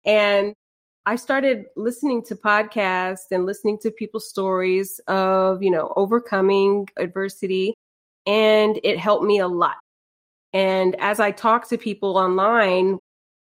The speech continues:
since covid was going on, I learned a lot about other people, and their stories inspired me to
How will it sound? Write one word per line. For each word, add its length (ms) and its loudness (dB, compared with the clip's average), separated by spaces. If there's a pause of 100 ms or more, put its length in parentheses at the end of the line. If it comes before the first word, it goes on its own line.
(180)
since 260 -4
covid 520 0
was 140 -6
going 340 0
on, 380 0
I 140 0
learned 320 0
a 40 -2
lot 200 2
about 300 0
other 200 -4
people, 440 -2
and 140 2
their 140 0
stories 440 -4
inspired 540 -2
me 420 2 (380)
to 320 -2